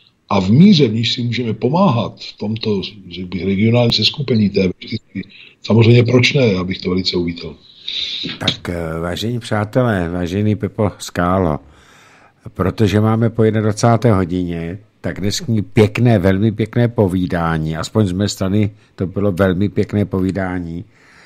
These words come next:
Speaker 2: je u konce. Já se omlouvám, velice se omlouvám všem, na které se nedostalo, protože tady mám, mi svítí, že jsem nepřijal, eh, šest hovorů a dvacet jedna S M S,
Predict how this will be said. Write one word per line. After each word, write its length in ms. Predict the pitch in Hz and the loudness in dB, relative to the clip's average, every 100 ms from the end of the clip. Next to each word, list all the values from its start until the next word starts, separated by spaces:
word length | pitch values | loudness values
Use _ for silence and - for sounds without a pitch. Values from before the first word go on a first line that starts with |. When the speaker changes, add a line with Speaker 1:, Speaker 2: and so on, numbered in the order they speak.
| _ - | _ -4
Speaker 2:
je 220 | 90 92 | -2 -2
u 80 | 92 | -2
konce. 520 | 107 95 - - 71 - _ _ _ | -4 -4 -6 -10 -12 -14 _ _ _
Já 220 | 98 104 | -4 -4
se 260 | - 131 117 | -2 -2 -2
omlouvám, 960 | - 107 113 123 131 117 113 110 107 | 0 2 4 4 4 2 2 0 -2
velice 420 | 95 104 120 - 120 | -2 -2 -2 -2 -4
se 180 | 123 | -2
omlouvám 600 | 110 104 113 120 120 113 101 | -4 -4 -4 -4 -4 -6 -8
všem, 560 | - - 104 98 113 - - - 107 | -8 -4 -2 -2 -4 -6 -12 -12 -8
na 100 | 107 | -6
které 300 | 117 113 113 | -4 -2 -2
se 160 | 127 | -2
nedostalo, 720 | 110 95 90 - 90 80 80 - - - - - | -2 -4 -8 -4 -4 -4 -6 -12 -20 -20 -20 -8
protože 440 | 95 95 110 113 | -6 -4 -4 -4
tady 280 | - 110 113 | -6 -4 -2
mám, 320 | 110 110 107 107 | -2 -4 -6 -6
mi 100 | 107 | -6
svítí, 480 | - 104 95 113 92 | -2 -2 -2 0 0
že 120 | 101 | -2
jsem 240 | - 113 | 0 0
nepřijal, 680 | 104 101 - 117 110 110 120 - - - - - | 0 -2 -2 2 4 4 2 0 -14 -20 -16 -10
eh, 180 | 90 87 | -8 -6
šest 420 | - 120 101 - | 2 4 4 0
hovorů 800 | 87 92 95 92 92 85 90 117 - - - - 120 | 0 2 2 0 0 -2 -4 -6 -10 -18 -14 -10 -4
a 240 | 98 85 78 76 | 0 0 0 -6
dvacet 500 | 85 101 - 117 113 | 0 0 2 2 2
jedna 300 | 107 113 98 | 2 2 2
S 160 | 92 | 2
M 140 | 113 95 | 2 2
S, 420 | 85 85 - | 2 0 -4